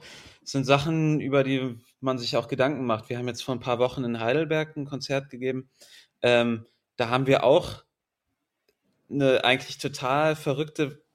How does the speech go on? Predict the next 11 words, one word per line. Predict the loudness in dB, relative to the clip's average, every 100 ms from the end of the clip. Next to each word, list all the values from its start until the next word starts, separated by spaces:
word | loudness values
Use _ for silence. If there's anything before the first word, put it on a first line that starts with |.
| _ _ _
verrückte | -2 2 2 0 -2
Setliste | 0 -2 0 -4 -4 -4
gemacht, | -2 -2 0
also | 0 -2
in |
Anführungszeichen, | -4 -4 -4 -6 -4 -2 0 -2 -6 -14 -20 -20 _ 2
ähm, | 4 2 -2 -14 -10
weil | -2 -2
wir | 0
die | 2
da | 2